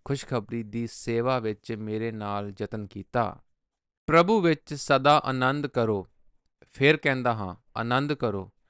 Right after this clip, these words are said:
ਤੁਹਾਡੀ ਖਿਮਾ ਸਭਨਾਂ ਮਨੁੱਖਾਂ ਉੱਤੇ ਪ੍ਰਗਟ ਹੋਵੇ। ਪ੍ਰਭੂ ਨੇੜੇ ਹੈ। ਕਿਸੇ ਗੱਲ ਦੀ ਚਿੰਤਾ ਨਾ ਕਰੋ, ਸਗੋਂ ਹਰ ਗੱਲ ਵਿੱਚ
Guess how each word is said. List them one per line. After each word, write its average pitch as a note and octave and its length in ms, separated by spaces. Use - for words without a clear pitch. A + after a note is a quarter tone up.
ਤੁਹਾਡੀ C3 440
ਖਿਮਾ C3 500
ਸਭਨਾਂ C#3+ 540
ਮਨੁੱਖਾਂ B2+ 480
ਉੱਤੇ A#2+ 460
ਪ੍ਰਗਟ B2+ 500
ਹੋਵੇ। G#2+ 380
ਪ੍ਰਭੂ B2 280
ਨੇੜੇ A2+ 420
ਹੈ। G#2 220
ਕਿਸੇ G3+ 340
ਗੱਲ C3+ 300
ਦੀ C3+ 180
ਚਿੰਤਾ B2 460
ਨਾ A#2 320
ਕਰੋ, G#2+ 460
ਸਗੋਂ A#2+ 520
ਹਰ C3+ 400
ਗੱਲ A#2 420
ਵਿੱਚ A#2 280